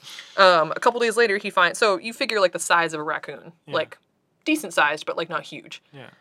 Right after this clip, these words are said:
Speaker 1: So a couple days later, he finds a dead badger, like, on the side of the road again. Um, so he does the same thing.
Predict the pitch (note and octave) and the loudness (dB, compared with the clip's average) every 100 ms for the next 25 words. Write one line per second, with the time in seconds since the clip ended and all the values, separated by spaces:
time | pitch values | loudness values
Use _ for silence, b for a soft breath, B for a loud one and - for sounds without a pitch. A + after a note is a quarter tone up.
0 | _ _ - F#3 E3+ C#4+ B3 G#3+ G3+ F3 | _ _ 6 6 8 4 4 2 0 0
1 | F#3 F#3 D#3+ D#3+ D#3 D3 A#3+ C#4 - E2 | 0 2 2 0 -2 -2 2 0 0 -8
2 | - _ - D3+ D3+ D3 D3 C#3+ A#2+ F#2 | -14 _ -8 -8 -8 -4 -4 -4 -12 -8
3 | C#3 - _ _ _ F3 D3 - D#3+ F3+ | -8 -8 _ _ _ 0 0 -2 -8 -4
4 | F#3 F3 D#3 E3+ D3+ F3+ - | 0 0 0 -4 -2 -4 -4